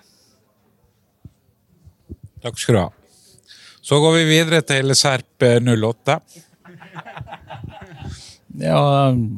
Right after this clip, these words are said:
Speaker 2: Anders Kjus, eh, her. Jeg går også på arbeidsmiljøloven.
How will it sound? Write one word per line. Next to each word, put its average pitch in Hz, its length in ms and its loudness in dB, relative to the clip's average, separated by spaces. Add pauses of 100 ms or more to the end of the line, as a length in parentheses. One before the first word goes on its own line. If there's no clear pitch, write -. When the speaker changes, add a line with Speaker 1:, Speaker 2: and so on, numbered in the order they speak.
(160)
Speaker 2:
Anders 123 280 -2
Kjus, - 600 -6
eh, 135 360 -4
her. 139 260 0
Jeg 170 200 -4
går 143 120 -4
også 127 220 -4
på 127 160 -8 (360)
arbeidsmiljøloven. 120 1500 -6